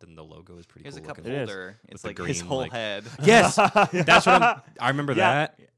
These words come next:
Speaker 2: I wish I still had these things from my childhood, 'cause now I was
Speaker 3: You'd
Speaker 2: looking
Speaker 3: be
Speaker 2: at,
Speaker 3: rich.
Speaker 2: I was looking at Godzilla shirts on eBay and stuff. It's, like, a hundred twenty dollars for a vintage
Speaker 1: Wow,
Speaker 2: one.
Speaker 1: you just
Speaker 3: Mm-hmm.
Speaker 1: unlocked a memory in my brain, which I don't know why I didn't remember this when you messaged me saying we're gonna talk about Godzilla ninety-eight.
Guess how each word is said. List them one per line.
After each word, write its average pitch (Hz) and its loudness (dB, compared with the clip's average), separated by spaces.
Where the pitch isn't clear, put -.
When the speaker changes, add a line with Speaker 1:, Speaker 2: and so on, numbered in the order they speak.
Speaker 2:
I 143 -6
wish 175 -14
I 226 -10
still 190 -14
had 131 -10
these 110 -12
things 101 -18
from 113 -20
my 101 -16
childhood, 101 -18
'cause 127 -18
now 143 -8
I 127 -8
was 147 -6
Speaker 3:
You'd 143 -2
Speaker 2:
looking 143 -2
Speaker 3:
be - -2
Speaker 2:
at, 151 -2
Speaker 3:
rich. 156 -4
Speaker 2:
I - -20
was - -18
looking 180 -12
at 185 -12
Godzilla 131 -8
shirts 139 -12
on 120 -12
eBay 113 -12
and 131 -12
stuff. 139 -16
It's, - -20
like, 113 -18
a 110 -20
hundred 113 -18
twenty 107 -14
dollars 92 -14
for 98 -16
a 107 -20
vintage 104 -16
Speaker 1:
Wow, 90 -10
Speaker 2:
one. 85 -16
Speaker 1:
you 101 -16
just 110 -10
Speaker 3:
Mm-hmm. 107 -14
Speaker 1:
unlocked 98 -14
a 98 -16
memory 87 -18
in 82 -20
my 82 -20
brain, 80 -20
which 80 -20
I 80 -18
don't 85 -20
know 85 -20
why 80 -16
I 80 -18
didn't 82 -20
remember 80 -20
this 80 -20
when 95 -20
you 85 -20
messaged 80 -20
me 85 -20
saying 80 -20
we're 80 -20
gonna 80 -20
talk 78 -18
about 78 -18
Godzilla 80 -18
ninety-eight. 80 -18